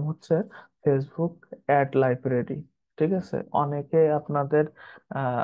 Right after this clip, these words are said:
আপনারা এর আগে কোথাও কোর্স করছেন কি, কিংবা করেন,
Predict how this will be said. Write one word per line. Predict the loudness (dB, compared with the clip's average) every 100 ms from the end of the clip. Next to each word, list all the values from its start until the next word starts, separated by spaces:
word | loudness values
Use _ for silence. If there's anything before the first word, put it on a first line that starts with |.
| -2
আপনারা | -2 -2 0 2
এর | 2 2
আগে | 0 0
কোথাও | -2 -4 -4
কোর্স | 0 -2 -2
করছেন | -4 -4 -4 -8 -8
কি, | -6 -4 -2 -4 -6 -6
কিংবা | -4 -2 0 -2 0
করেন, | 0 2 0